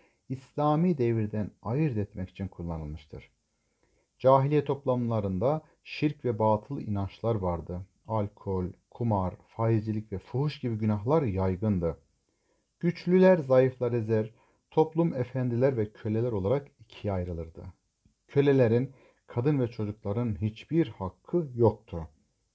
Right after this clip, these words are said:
Kavimcilik ve kabilecilik vardı. Cahiliye ahlakı kal-, kabalık ve zorbalık üzerine kurulmuştu.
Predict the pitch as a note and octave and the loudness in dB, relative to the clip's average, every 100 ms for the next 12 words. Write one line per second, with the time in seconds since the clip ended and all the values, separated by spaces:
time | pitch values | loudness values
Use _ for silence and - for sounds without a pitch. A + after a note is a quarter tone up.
0 | _ - C#3 E3+ F#3+ G3+ G#3+ G3+ F3+ D#3+ | _ 0 6 6 6 2 0 -2 -2 0
1 | D#3 D#3 D3+ D3 C#3+ G2 F#2 F2 F2+ G2 | 2 0 0 -4 -4 -4 -4 -4 -8 -10
2 | _ _ _ _ - B2+ C3 B2 C#3+ C#3+ | _ _ _ _ 0 4 4 4 0 2
3 | A2+ B2 A#2 G#2 - D#3+ D#3 - A2+ A#2 | 0 -2 -4 -4 -4 -4 -4 -2 0 0
4 | - - A2+ A2+ B2 - G#2+ F#2+ G#2 G2 | -4 -4 0 2 2 0 -4 -2 -2 0
5 | G#2+ A#2 F#2 G2 F#2+ F2 - F#2+ E2+ E2 | -2 -2 -4 -2 -2 -4 -8 -8 -6 -10
6 | - D#2+ | -14 -14